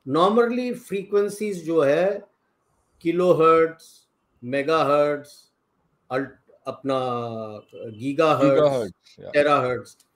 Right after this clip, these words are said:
Speaker 1: मतलब किलो मतलब हजार, तो हजार hertz मतलब एक second में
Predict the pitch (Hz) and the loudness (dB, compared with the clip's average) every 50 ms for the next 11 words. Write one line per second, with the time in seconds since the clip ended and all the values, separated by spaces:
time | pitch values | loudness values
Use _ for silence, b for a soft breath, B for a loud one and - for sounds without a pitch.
0 | _ _ _ - 175 180 175 202 208 208 - - - 208 214 214 220 220 214 214 | _ _ _ -6 -4 -2 0 0 -2 -4 -6 -4 -2 2 6 8 8 8 8 6
1 | 202 202 - 208 208 - 127 - 135 120 123 120 110 104 - - _ _ _ _ | 2 0 0 0 0 0 -2 -4 -4 -2 -2 -2 -2 -4 -6 -12 _ _ _ _
2 | _ _ _ _ _ _ _ _ _ _ _ _ _ _ _ _ _ _ _ - | _ _ _ _ _ _ _ _ _ _ _ _ _ _ _ _ _ _ _ -10
3 | 123 113 151 156 160 160 160 160 156 139 147 147 139 - - - 139 139 131 - | -6 -2 0 2 4 6 6 6 4 4 4 2 2 2 -2 -6 -6 -6 -2 -2
4 | 170 170 180 175 196 185 190 202 196 - - 175 - - 180 185 196 208 | -2 -2 2 2 4 6 6 4 4 2 0 0 0 0 -2 -2 0 0